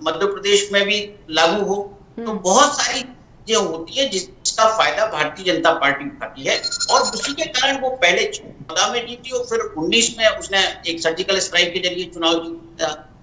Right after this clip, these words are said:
Speaker 1: और बाकी जो राज्यों में भी देख रहे हैं आप, वि-, विपक्ष का जो बिखराव है और मुद्दों का जो अभाव है, उसके कारण भारतीय जनता पार्टी ताकतवर होती जा रही है।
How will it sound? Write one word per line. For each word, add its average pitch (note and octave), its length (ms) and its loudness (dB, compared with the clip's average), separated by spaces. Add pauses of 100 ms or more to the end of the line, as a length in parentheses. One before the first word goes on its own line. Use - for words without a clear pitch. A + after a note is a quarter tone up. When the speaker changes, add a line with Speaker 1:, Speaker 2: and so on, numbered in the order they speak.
Speaker 1:
और - 80 -8
बाकी D#3+ 320 0
जो B3+ 160 -2
राज्यों F3+ 380 0
में B3 140 0
भी B3+ 100 -6
देख F3+ 240 0
रहे F3 100 4
हैं E3+ 60 0
आप, - 240 0
वि-, E3 160 -4
विपक्ष G3 340 -2
का C4+ 140 4
जो A#3+ 140 2
बिखराव F3+ 480 6
है - 300 -2 (160)
और F3 60 -2
मुद्दों E3+ 400 6
का B3 160 6
जो A3 80 0
अभाव E3 440 2
है, B3+ 80 -2
उसके - 360 -4
कारण B3 380 -2
भारतीय E3+ 560 -4
जनता E3 180 -2
पार्टी D3+ 320 -2
ताकतवर D#3+ 460 -4
होती A#2+ 260 -8
जा G2+ 120 0
रही F2+ 120 -4
है। - 80 -14